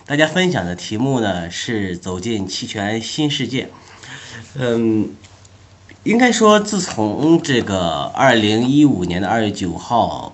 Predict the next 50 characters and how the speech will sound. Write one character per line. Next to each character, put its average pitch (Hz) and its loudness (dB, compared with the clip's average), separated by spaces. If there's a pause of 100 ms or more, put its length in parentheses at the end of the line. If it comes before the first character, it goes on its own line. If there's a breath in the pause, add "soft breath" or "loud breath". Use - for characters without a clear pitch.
呃 87 -6
，E 117 0
T 113 -4
F 104 -6
上， 90 -2 (240)
上 - 0
市 - -2
之 - -4
后， - -2 (440 loud breath)
呃， 98 0
国 101 0
内 147 6
的 92 0
民 90 0
众， 101 0
呃， 87 -8
投 107 -8
资 110 -8
者 95 -4
对 104 0
于 101 2
期 117 -2
权 98 0
来 95 4
说 107 -2
呢， 101 2 (440 loud breath)
也 92 0
相 165 0
对 196 6
是 95 -2 (120)
熟 101 0
悉 - 0
一 90 0
些 - -6
了。 - -8 (600 loud breath)
呃， 98 -4
但 139 2
是， 135 2
但 151 4
是 143 2
咱 98 -2
们 127 2
期 143 2
权 110 -2
在 127 2
国 101 0
内 226 4
的 90 -6
这 101 -6
个， 87 -10